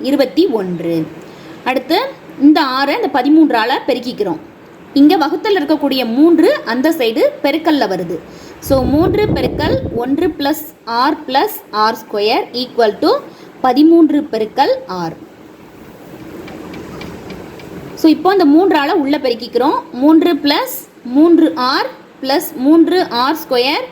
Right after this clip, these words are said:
இந்த பதிமூன்று ஆர் பிளஸ் பதிமூன்று ஆர், இந்த சைடு மைனஸ் பதிமூன்று ஆர் ஆக வருது. So,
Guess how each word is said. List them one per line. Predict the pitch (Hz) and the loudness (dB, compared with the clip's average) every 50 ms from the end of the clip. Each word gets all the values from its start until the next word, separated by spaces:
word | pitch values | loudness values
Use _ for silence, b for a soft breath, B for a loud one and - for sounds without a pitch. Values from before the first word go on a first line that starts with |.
| - - B B B B B B B B - | -14 -20 B B B B B B B B -6
இந்த | 254 254 269 - - 277 | -4 -4 -4 -2 -2 -2
பதிமூன்று | 269 302 359 392 403 415 415 381 320 - 392 403 - - 226 226 240 | 0 0 0 0 0 2 2 2 2 2 2 0 0 -2 -2 0 0
ஆர் | 294 427 508 - - - - - - | -2 -4 -6 -10 -14 -16 -14 -8 -4
பிளஸ் | 285 285 285 302 294 - - | -2 -2 -2 -2 -2 -2 0
பதிமூன்று | 277 302 294 302 294 285 294 294 233 214 247 | 0 2 2 2 2 2 2 0 0 0 0
ஆர், | 302 403 349 | 0 0 0
இந்த | 254 254 254 - | 0 -2 -2 -2
சைடு | 233 226 240 415 370 247 | -2 0 0 0 0 0
மைனஸ் | 233 233 277 302 339 339 - - - | 0 2 2 4 2 2 0 -2 -4
பதிமூன்று | 233 226 247 269 277 277 262 220 285 302 - 226 208 | -2 0 2 2 2 4 4 4 2 2 2 0 0
ஆர் | 208 208 208 196 180 | 2 2 2 0 -2
ஆக | 185 214 247 320 294 | -2 0 0 0 0
வருது. | 220 190 170 165 165 165 - - - - - - - - - - - - - - - - - - - - B B B B B B B B B - | 0 -2 -6 -8 -8 -10 -10 -12 -18 -20 -20 -20 -20 -20 -20 -20 -20 -20 -20 -20 -20 -20 -20 -20 -20 -20 B B B B B B B B B -4
So, | - | 0